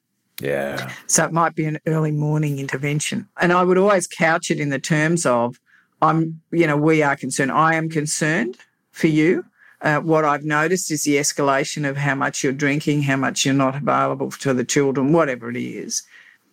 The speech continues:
Speaker 2: And I want to ask you to get some help. And I'm happy to go and get help with you if you want to do some couples stuff or family therapy. But I've also got the names here of people that might be able to help you."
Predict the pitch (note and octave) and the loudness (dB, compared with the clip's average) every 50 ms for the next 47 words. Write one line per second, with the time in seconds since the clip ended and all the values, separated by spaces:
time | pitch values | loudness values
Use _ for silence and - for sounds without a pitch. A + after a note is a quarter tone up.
0 | _ _ _ _ - - D3 D3+ D#3 D3 C#3+ C#3+ C#3 C3+ C#3 C#3+ D3 _ - - | _ _ _ _ -4 -2 0 2 2 2 0 0 -2 -4 -4 -4 -4 _ -8 -6
1 | - D3 - - A#2+ B2 B2 - - - - C#3+ B2 B2+ G#2 B2 - - - - | -4 -4 0 0 0 0 0 -2 -6 -6 -6 -4 -4 -4 -4 -4 -4 -4 -2 -4
2 | B2 B2+ B2+ C#3 C3+ B2+ A#2+ - - _ - - - D3 D3 D3+ D#3 E3+ E3+ E3+ | -4 -2 -2 -2 -2 -2 -2 -4 -8 _ -12 -2 0 2 2 4 2 2 0 -2
3 | E3 D#3+ D3+ D3+ C#3+ D#3 C#3+ D3 D3 C#3 C#3 D3 D3 D3+ C3+ A#2+ C#3+ D3+ D#3+ D#3+ | -2 0 -2 -2 0 -2 -2 -2 -2 -2 -2 -2 0 -2 -2 0 2 0 0 2
4 | - A#3 B3+ E4+ F4 A3 - D#3+ D3 D3+ D3+ D3 C#3+ C3+ C#3+ C#3 C3 - - C#3+ | 2 2 4 4 4 2 2 -2 -2 -2 0 -2 -2 0 0 -2 0 0 -2 -2
5 | C#3 C#3 C#3 C3 - - _ - - D#3 D3 D#3 F#3 F3+ F3+ F#3 - - - - | -2 -2 -2 -4 -6 -8 _ -4 -2 -2 0 0 0 -2 0 0 0 -2 0 2
6 | F3+ F#3 B3 D4+ - - - C3 B2+ A#2+ - - D3 C#3+ D3 D#3+ E3+ E3+ E3+ - | 2 0 0 -2 -6 -6 -4 -4 -4 -4 -2 -2 0 0 0 0 -2 -2 -2 0
7 | - F3 F3+ F#3+ - - F#4+ - _ _ - - - - - - - - D#3 E3+ | 0 0 0 0 -2 -4 -8 -8 _ _ -20 -20 -20 -20 -20 -12 -6 -2 0 2
8 | D#3 D3+ D3 D3 D3 D#3 D#3 E3+ - - D3+ C#3+ C3+ D3+ C3+ - B2+ D3 D3 C#3 | 2 2 2 2 2 0 0 0 0 0 -2 0 2 0 0 0 0 -2 -2 0
9 | C#3+ C#3+ D3 D#3 D#3 - - D3+ C#3 C3+ C3+ C#3 C#3 - - D3+ C3+ - C#3 C3+ | 0 0 0 -2 -2 -2 0 0 2 2 0 -2 -6 -4 -2 -2 0 0 0 -2
10 | C3 - - C3 C3 B2 A#2 - C3+ B2 A#2+ A#2+ - G#2+ - - C3 C3 B2+ A#2+ | -2 -2 0 0 0 0 0 0 -2 -2 -2 -2 -2 -6 -8 -8 -6 -4 -2 -4
11 | A#2 - - - - - | -4 -4 -6 -6 -6 -6